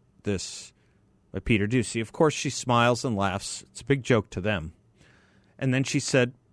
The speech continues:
"President Biden has been to the border." And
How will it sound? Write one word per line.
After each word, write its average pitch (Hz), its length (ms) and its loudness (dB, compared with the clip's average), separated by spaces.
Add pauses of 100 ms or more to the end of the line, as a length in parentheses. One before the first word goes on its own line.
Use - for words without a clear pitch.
(880)
"President 127 540 2
Biden 123 320 4
has 127 200 0
been 208 180 2
to 185 100 2
the - 80 -6
border." - 440 -12 (2750)
And 113 300 0